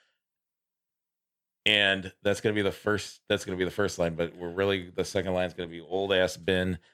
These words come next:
old ass Ty, and old ass Kimmel.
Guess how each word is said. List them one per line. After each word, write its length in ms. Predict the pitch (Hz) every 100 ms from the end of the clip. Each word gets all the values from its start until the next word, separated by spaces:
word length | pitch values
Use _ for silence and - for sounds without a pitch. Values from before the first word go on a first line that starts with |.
| _ -
old 240 | 90 92
ass 240 | 90 87 -
Ty, 520 | - 90 87 87 85 _ _ _ _ _ _
and 420 | 82 85 82 80 - _ _ _ _ _
old 260 | 82 85 80
ass 460 | 82 80 - - - _ _ _ _ _ _ _ _
Kimmel. 400 | - 92 87 -